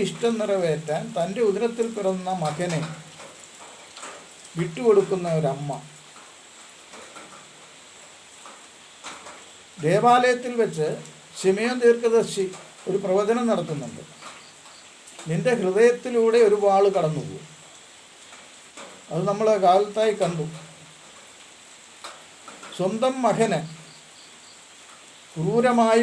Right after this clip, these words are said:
പീഡിപ്പിക്കപ്പെട്ടപ്പോൾ നിയമം അനുസരിച്ചുള്ള ഒരു ശിക്ഷയല്ല നടന്നത്, അതിക്രൂരമായ പീഡനം, ഒരു വ്യക്തിക്ക് ലഭിക്കേണ്ട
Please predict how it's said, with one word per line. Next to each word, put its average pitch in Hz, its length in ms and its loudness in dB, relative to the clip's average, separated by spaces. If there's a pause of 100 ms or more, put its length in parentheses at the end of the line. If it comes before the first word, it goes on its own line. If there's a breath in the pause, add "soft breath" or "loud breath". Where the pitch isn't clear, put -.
പീഡിപ്പിക്കപ്പെട്ടപ്പോൾ 214 1120 -4 (1600)
നിയമം 240 400 0 (380)
അനുസരിച്ചുള്ള 226 800 2 (840)
ഒരു 240 180 -4
ശിക്ഷയല്ല 214 500 0 (160)
നടന്നത്, 151 360 -2 (1300)
അതിക്രൂരമായ 226 800 0 (160)
പീഡനം, 156 380 -4 (2000)
ഒരു 240 140 4 (100)
വ്യക്തിക്ക് 233 540 -2
ലഭിക്കേണ്ട 226 540 0